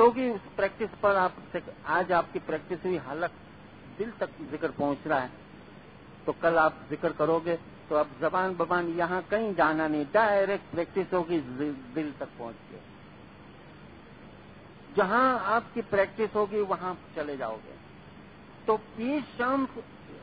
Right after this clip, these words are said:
मुकामे जबरूत यानी फरिश्ते की हालत में थे,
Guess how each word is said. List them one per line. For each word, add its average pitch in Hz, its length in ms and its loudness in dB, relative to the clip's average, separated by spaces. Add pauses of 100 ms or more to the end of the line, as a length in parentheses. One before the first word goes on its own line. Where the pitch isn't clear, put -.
(760)
मुकामे 208 760 4
जबरूत 190 880 4
यानी 220 360 0
फरिश्ते 196 680 -6
की 269 180 -4
हालत 208 520 2
में 202 220 2
थे, 190 420 2